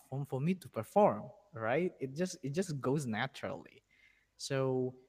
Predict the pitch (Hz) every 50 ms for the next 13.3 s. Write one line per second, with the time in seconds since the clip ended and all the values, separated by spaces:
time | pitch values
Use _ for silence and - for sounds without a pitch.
0 | _ _ - 131 143 151 151 151 - - 143 156 175 196 220 233 233 220 185 -
1 | - _ _ _ - 151 156 160 - - - 147 170 190 202 190 190 - - -
2 | - - - 160 165 196 214 208 - - 113 113 117 123 127 123 113 113 110 113
3 | 110 - - - _ _ _ _ _ _ _ _ _ - - - - - - 135
4 | 151 180 208 254 285 247 - - - _ _ _ _ - - - 226 254 220 151
5 | 147 139 - - - - 110 113 113 120 135 147 151 160 156 - - - - _
6 | - 135 127 123 117 113 113 113 110 - - _ _ _ - 143 135 127 120 -
7 | - - - - - 101 95 98 104 107 127 151 175 190 208 214 208 - _ _
8 | _ _ - 147 127 107 101 104 113 - - - - - - 104 131 143 151 -
9 | _ _ _ _ _ _ _ _ - 123 123 123 123 123 117 117 117 117 120 120
10 | 120 120 123 - - - - _ _ _ _ _ _ _ _ _ _ _ _ _
11 | _ _ _ _ _ 143 139 - - 143 156 175 180 240 262 269 247 220 190 -
12 | - - 127 123 120 131 151 156 - - 117 117 107 - - - 165 170 156 117
13 | 104 - - - - -